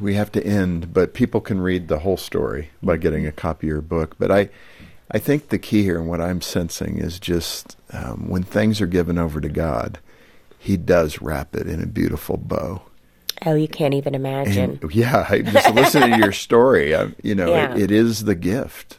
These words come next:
Speaker 1: that he's given your family, all of you, including, uh, Barbara and her husband, that your adoptive parents. It's a beautiful story. And I think the key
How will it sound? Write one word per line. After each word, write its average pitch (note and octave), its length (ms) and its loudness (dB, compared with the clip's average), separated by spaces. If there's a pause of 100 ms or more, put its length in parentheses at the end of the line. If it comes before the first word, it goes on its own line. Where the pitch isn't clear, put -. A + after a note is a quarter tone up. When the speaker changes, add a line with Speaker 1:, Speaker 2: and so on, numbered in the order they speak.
Speaker 1:
that G2 200 -2
he's F#2+ 180 0
given G2 300 0
your F2 100 -4
family, F#2+ 540 -4
all C3+ 240 0
of D#2+ 100 0
you, A#1+ 160 -6
including, G#2+ 560 -2 (580)
uh, G2 120 -4
Barbara G2 760 2
and G2 440 -6
her G2+ 160 -2
husband, G#2+ 420 0
that G#2+ 100 -4
your F2+ 160 0
adoptive F#2+ 520 -2
parents. - 560 -6 (640)
It's - 220 -4
a G#2+ 80 4
beautiful F#2 460 2
story. - 560 -14 (720)
And G2 140 0
I G2+ 80 2
think A3+ 300 2
the - 80 -4
key G2+ 560 0